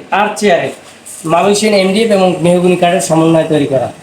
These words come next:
এই যে হাইসিগুলো দেখছেন, এইগুলো দেখছেন সম্পূর্ণ মেহগনি কাঠ, লং লাস্টিংয়ের জন্য, মানে মজবুত হওয়ার জন্য, টিকসই হওয়ার জন্য। এবং এই যে এইটা রয়েছে এমডিএফ, এইটা এমডিএফ, all, all over frame হচ্ছে মেহগনি কাঠ। এই যে ডিজাইনগুলো দেখেন, এই যে ডিজাইনগুলো দেখেন, এইগুলো দেখেন,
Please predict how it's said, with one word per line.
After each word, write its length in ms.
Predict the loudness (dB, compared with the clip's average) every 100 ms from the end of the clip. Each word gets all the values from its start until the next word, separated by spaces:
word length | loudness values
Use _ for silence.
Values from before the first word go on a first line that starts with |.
| -20 -6
এই 80 | -2
যে 100 | 0
হাইসিগুলো 420 | 0 0 2 2
দেখছেন, 280 | 2 0 0
এইগুলো 280 | 0 2 2
দেখছেন 260 | 0 0 0
সম্পূর্ণ 360 | 2 2 2
মেহগনি 360 | 4 4 2 2
কাঠ, 200 | 0 2
লং 180 | 2 2
লাস্টিংয়ের 400 | -2 -2 -2 0
জন্য, 200 | 0 2
মানে 180 | 0 -2 -8 -6 0
মজবুত 420 | 2 2 0 2
হওয়ার 240 | 2 0
জন্য, 200 | -2 -2
টিকসই 280 | -2 -2 0
হওয়ার 260 | 0 0 -2
জন্য। 180 | -4 -4 -10 -20 -20
এবং 260 | -6 -4 -2 -2
এই 160 | -2 0
যে 160 | 0
এইটা 260 | -2 -2 0
রয়েছে 240 | -2 -2
এমডিএফ, 300 | -2 0 -2 -2
এইটা 220 | -2 -2
এমডিএফ, 440 | -2 -4 -4 -2
all, 120 | -2
all 400 | -2 -6 -6 -2
over 160 | 0 0 0
frame 120 | -2
হচ্ছে 240 | 0 -2 -2
মেহগনি 320 | 0 0 -2
কাঠ। 160 | -4 -6 -14 -20 -6
এই 140 | -2
যে 80 | 0
ডিজাইনগুলো 540 | -2 -2 0 0 0 0
দেখেন, 280 | -2 -4
এই 160 | -4 -2
যে 80 | 0
ডিজাইনগুলো 480 | 2 2 2 2 0
দেখেন, 240 | 0 0
এইগুলো 300 | 0 2 2
দেখেন, 300 | 2 -2 -6